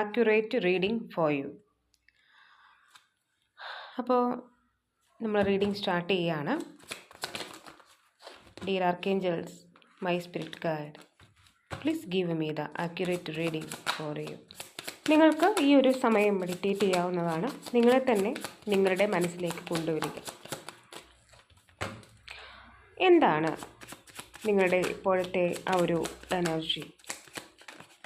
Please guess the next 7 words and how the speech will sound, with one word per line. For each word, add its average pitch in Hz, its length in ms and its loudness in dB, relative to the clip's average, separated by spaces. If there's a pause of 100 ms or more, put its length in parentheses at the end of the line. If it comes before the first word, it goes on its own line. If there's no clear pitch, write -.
(140)
ഏതൊരവസ്ഥയിലൂടെയാണ് 196 1300 2
നിങ്ങൾ 156 320 -4 (280)
കടന്നു 156 220 -6
പോകുന്നത്? 147 480 -10 (3250)
യെസ്, 147 260 -8 (1300)
നമുക്ക് 190 240 -4
നോക്കാം. 185 540 -4